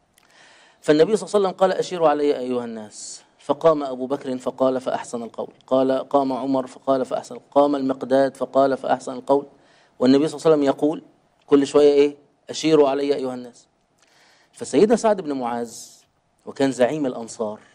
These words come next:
قال: "كأنك تريدنا يا رسول الله"، يعني الناس الكبار اللي قامت واتكلمت دي يعني قالوا فيهم الغناء، فكأنك الآن لما بتقول كأنك تقصد الأنصار تحديدا. قال: "نعم". فقال: "يا رسول الله،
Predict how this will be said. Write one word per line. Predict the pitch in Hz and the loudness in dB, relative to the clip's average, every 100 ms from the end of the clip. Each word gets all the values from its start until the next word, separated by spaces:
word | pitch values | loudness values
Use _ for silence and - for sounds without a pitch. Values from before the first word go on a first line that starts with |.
| _ _ _ _ _ _ _ _ _ | _ _ _ _ _ _ _ _ _
قال: | 143 143 | 0 2
"كأنك | 139 131 139 147 143 | 0 -6 -6 -6 -4
تريدنا | 139 135 135 175 | 0 2 2 0
يا | 147 | -2
رسول | 139 143 143 | -4 -2 -4
الله"، | 139 151 139 | -2 -4 -6
يعني | 101 101 104 | -18 -20 -18
الناس | 107 123 135 127 | -8 -8 -6 -8
الكبار | 123 120 - - 117 135 127 | -8 -12 -16 -6 2 4 2
اللي | 117 120 | -2 -2
قامت | 135 127 117 | -2 -6 -8
واتكلمت | - 120 120 131 127 | -4 -2 0 -2 -2
دي | 117 123 139 - _ | -4 -4 -4 -10 _
يعني | 104 107 113 - _ _ - | -12 -12 -16 -20 _ _ -2
قالوا | 151 165 165 165 160 156 156 | 4 4 2 -8 -4 -4 -4
فيهم | 185 180 156 | -8 -6 -2
الغناء، | 139 156 196 - _ _ _ _ _ _ _ | 2 2 2 -6 _ _ _ _ _ _ _
فكأنك | 123 - 190 196 180 | -2 0 0 -2 -4
الآن | 190 180 190 | -2 0 0
لما | 170 156 | 2 2
بتقول | 151 180 185 175 | 0 -4 -6 -4
كأنك | 170 175 170 | -4 -2 0
تقصد | 202 202 170 | 0 -2 -8
الأنصار | 156 160 214 220 | -4 0 2 0
تحديدا. | - 180 220 139 - _ _ _ _ | -4 -14 -8 -8 -10 _ _ _ _
قال: | - 139 170 | 0 0 0
"نعم". | 208 107 _ _ _ _ _ _ _ _ _ _ _ _ _ _ _ _ _ _ _ | -4 -10 _ _ _ _ _ _ _ _ _ _ _ _ _ _ _ _ _ _ _
فقال: | 127 - 156 156 | -8 2 2 4
"يا | 156 | 0
رسول | 151 151 156 | -2 -4 -4
الله، | 147 143 151 | -2 2 2